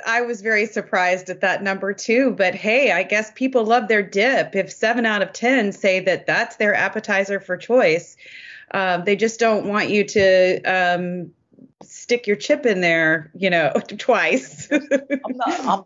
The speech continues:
Speaker 2: I'm not a big dip person. I mean, I like salsa. Um,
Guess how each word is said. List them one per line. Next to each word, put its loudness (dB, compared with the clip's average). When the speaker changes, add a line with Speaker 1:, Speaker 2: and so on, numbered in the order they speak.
Speaker 2:
I'm -2
not 2
a 6
big -6
dip -6
person. -10
I -8
mean, 2
I 4
like 2
salsa. -2
Um, 0